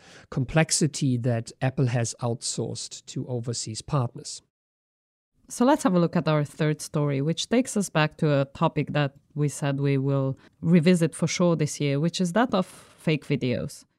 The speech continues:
Speaker 2: And our last story comes from The Atlantic, and it's titled, "The Era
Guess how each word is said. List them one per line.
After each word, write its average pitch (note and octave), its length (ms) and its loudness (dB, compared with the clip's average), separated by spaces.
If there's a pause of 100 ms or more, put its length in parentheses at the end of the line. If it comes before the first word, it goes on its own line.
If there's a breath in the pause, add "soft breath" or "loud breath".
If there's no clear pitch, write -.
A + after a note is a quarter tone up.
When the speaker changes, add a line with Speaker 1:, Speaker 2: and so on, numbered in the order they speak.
(400)
Speaker 2:
And G#3 140 8
our G#3+ 120 8
last D#4+ 200 6
story F#3+ 280 6
comes F#3+ 280 6
from E3+ 360 4
The D#3 340 2
Atlantic, F#3 680 2
and F#3+ 140 10
it's - 160 0
titled, A3 480 4 (300 soft breath)
"The E3+ 200 0
Era D4 320 6